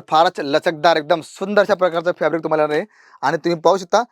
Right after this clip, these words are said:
पूर्ण हँडवर्क, खाटली वर्क इथे करलेलं आहे. आणि याच्यात आपण जर बघितलं तर कलर कॉम्बिनेशन तुम्हाला सुंदर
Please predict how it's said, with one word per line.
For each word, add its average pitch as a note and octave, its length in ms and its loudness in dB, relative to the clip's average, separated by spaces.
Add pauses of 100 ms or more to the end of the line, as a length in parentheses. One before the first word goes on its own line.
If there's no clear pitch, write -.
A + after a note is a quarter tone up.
(320)
पूर्ण A3 320 2
हँडवर्क, F3+ 480 -2
खाटली D#3+ 320 -6
वर्क E3+ 200 2
इथे D#3+ 140 -2
करलेलं D3+ 360 0
आहे. F3 100 0 (380)
आणि D#3+ 180 0
याच्यात F3 240 4
आपण F3 200 0
जर F#3+ 120 0
बघितलं F#3 400 -2 (320)
तर G3+ 120 2 (120)
कलर F#3 320 2
कॉम्बिनेशन F#3 500 -4
तुम्हाला E3+ 360 4 (160)
सुंदर E3+ 380 -2